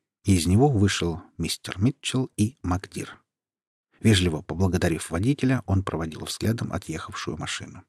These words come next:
Первый раз в жизни он ехал в лимузине.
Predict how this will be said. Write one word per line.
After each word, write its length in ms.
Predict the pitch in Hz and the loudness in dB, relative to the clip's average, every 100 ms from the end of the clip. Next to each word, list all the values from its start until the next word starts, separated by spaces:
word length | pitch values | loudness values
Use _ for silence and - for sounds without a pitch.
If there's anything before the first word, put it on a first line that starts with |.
| _ _ _ _ _ _ _ - | _ _ _ _ _ _ _ 0
Первый 380 | 107 135 120 120 | 4 4 4 2
раз 300 | 95 92 - | 2 0 -2
в 100 | 78 | -2
жизни 480 | 92 143 135 139 - | 4 4 4 2 0
он 140 | - 80 | -6 -6
ехал 500 | 127 - - - 92 | -6 -6 -4 -6 -4
в 80 | |
лимузине. 720 | 80 80 78 - - - 95 | -6 -6 -6 -8 -12 -14 -16